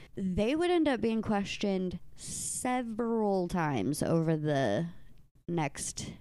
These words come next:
few days. Because they were both sixteen, their parents were technically allowed to be there the whole entire time, unless they waived that right, which Brian did at some point, but Tori refused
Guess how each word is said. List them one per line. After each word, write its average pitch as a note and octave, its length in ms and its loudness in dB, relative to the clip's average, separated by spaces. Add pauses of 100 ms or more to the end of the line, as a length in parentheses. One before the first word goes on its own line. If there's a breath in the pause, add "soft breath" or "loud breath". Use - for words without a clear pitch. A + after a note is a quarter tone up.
few D#3 320 -2
days. D3 460 0 (380)
Because B3+ 320 0
they F4 140 2
were E4 100 2
both B3 240 2
sixteen, G3 720 0
their F#3+ 160 4
parents G#3 840 -2 (520)
were F#3+ 600 2
technically G3 760 0
allowed F3 500 0
to F#3 120 -4
be E3 160 2
there C3 240 -2
the - 120 -6
whole - 200 -6
entire - 340 -6
time, - 440 -8
unless F3+ 420 0
they F#3 220 0
waived E3 580 0
that D3 220 -2
right, B2+ 340 -4 (540 loud breath)
which - 440 -2 (340)
Brian F#3 1200 0 (200)
did F#3 340 4
at C4+ 200 0
some C#4 280 0
point, C#4 460 0 (520)
but F#3 300 -2
Tori G#3 420 2
refused - 680 -4